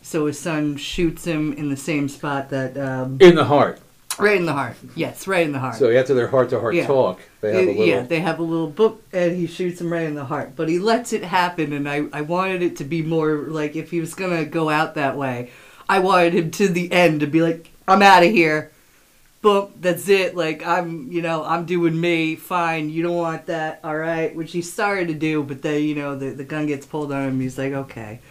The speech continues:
Speaker 1: this is the way it has to end." So it wasn't horrible.
Speaker 2: I was hoping <clears throat> that at the end it was gonna be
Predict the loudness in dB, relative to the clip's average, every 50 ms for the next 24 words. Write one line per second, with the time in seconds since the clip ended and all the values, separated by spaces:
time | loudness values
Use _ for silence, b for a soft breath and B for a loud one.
0 | b b b b b b b b b b -6 -6 -4 -4 -6 -6 -2 0 0 0
1 | 2 0 0 0 0 -2 -2 -2 -6 -10 -10 -8 -8 -8 -8 -8 -12 -6 0 2
2 | 2 4 4 4 6 6 6 6 6 4 4 2 -8 B B B B B B B
3 | B B B B B B 0 4 6 8 8 8 8 8 6 6 6 6 6 4
4 | 4 6 8 8 8 8 6 8 6 6 6 8 6 2 2 2 -4 -6 -4 -2
5 | 0 0 0 0 -2 -6 -18 _ -10 -10 -6 -6 -6 -6 -2 2 4 4 4 2
6 | 0 -6 -4 -4 -4 -4 -2 -2 -2 -2 -2 -4 -4 -4 -4 -4 -4 -6 -6 -8